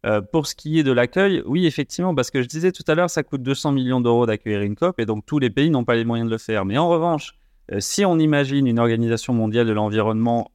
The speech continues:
sous l'égide de l'onu, euh, qui est cofinancée par les États, euh,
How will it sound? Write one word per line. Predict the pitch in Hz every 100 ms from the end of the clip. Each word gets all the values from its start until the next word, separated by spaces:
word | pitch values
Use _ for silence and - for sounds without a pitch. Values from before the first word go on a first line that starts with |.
| -
sous | - 131
l'égide | 123 120 127
de | 120
l'onu, | 123 123 127 127 _ _ _
euh, | 95 104
qui | - - 160 160 -
est | 123
cofinancée | 120 160 - 160 151 135 151
par | 131 123
les | 123 117
États, | 117 135 127 - _ - - -
euh, | 101 98 92